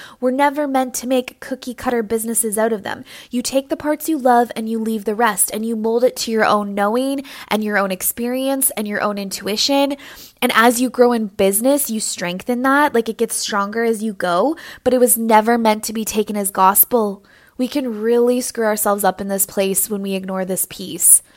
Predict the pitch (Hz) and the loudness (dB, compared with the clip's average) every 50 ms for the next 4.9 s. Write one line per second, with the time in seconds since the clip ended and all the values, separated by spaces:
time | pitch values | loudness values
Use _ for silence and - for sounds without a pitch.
0 | _ _ _ _ _ _ _ _ _ - - 233 240 254 254 254 - 277 254 254 | _ _ _ _ _ _ _ _ _ -4 -2 0 4 4 4 2 2 0 2 4
1 | 269 269 262 254 247 254 254 247 247 247 240 233 254 294 311 269 269 233 196 233 | 6 6 6 6 4 2 0 0 -2 -2 0 2 2 2 4 4 2 2 2 0
2 | 240 - - 262 311 330 302 277 233 220 214 214 220 226 214 - 240 247 247 - | -2 -2 0 0 2 2 2 2 2 2 0 0 -2 -4 -2 0 -2 -2 -2 -4
3 | - 262 262 - 339 330 - 294 254 247 247 247 247 240 233 233 233 - 254 240 | -6 -6 -4 -4 -4 -2 -2 0 2 2 4 2 2 2 0 0 0 0 0 0
4 | 226 226 240 233 233 - - 247 220 220 - 226 254 285 294 254 196 190 | 2 0 -2 -2 0 0 2 2 0 0 -2 -2 -2 0 0 -2 -4 -4